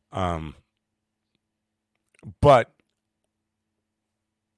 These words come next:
it's down to this point now. I will vote against Donald Trump if, uh, if he is permitted to run again. I will vote against him. And, and the most effective way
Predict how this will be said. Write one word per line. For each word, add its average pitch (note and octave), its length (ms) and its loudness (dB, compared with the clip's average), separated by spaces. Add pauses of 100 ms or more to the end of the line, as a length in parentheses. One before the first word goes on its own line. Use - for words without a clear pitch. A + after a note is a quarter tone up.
(360)
it's B2 240 -6
down A#2+ 220 -2
to A2+ 120 -6
this A2 400 -4
point B2+ 400 -10
now. C2 260 -20 (880)
I F#2 220 -2
will A2 380 -2
vote F2+ 420 -4 (100)
against D#2 440 -16
Donald C#2+ 300 -18
Trump A#1 300 -20 (540)
if, - 460 -18
uh, D2+ 280 -10
if D#2 200 -16
he E2+ 160 -10
is E2 440 -12
permitted F2+ 500 -8
to E2+ 260 -16
run C#2+ 460 -10
again. B1 380 -20 (240)
I D2+ 80 -18
will E2+ 280 -10
vote D2 320 -20 (100)
against E2 560 -14
him. B1 140 -20 (840)
And, D#2 380 -12
and F2 500 -12
the F#2 80 -12
most F#2+ 300 -8
effective F2 600 -8
way E2 360 -8